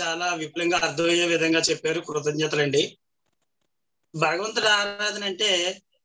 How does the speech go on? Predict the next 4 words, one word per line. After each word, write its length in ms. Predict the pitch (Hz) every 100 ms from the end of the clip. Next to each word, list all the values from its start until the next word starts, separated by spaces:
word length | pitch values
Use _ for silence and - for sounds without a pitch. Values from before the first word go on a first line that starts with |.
| _ 156
ఆత్మ 440 | 160 196 - 226
విచారణ, 520 | 220 214 214 202 202 220 - _ _ _
తత్వ 280 | 185 - 220
విచారణ 600 | 220 214 208 208 208